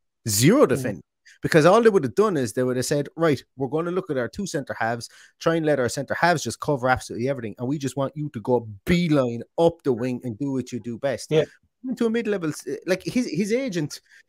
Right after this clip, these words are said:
Speaker 1: his agent is, is a canny man, I think,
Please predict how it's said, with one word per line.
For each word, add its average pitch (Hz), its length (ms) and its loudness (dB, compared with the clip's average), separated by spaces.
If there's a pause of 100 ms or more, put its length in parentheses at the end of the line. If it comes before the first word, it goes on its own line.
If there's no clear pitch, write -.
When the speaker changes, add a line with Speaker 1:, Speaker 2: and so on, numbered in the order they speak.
(240)
Speaker 1:
his 175 100 -4
agent 208 460 -4
is, 160 400 -2
is 143 120 -6
a 151 40 -8
canny 175 300 2
man, 180 240 0
I 147 100 -2
think, 135 260 -6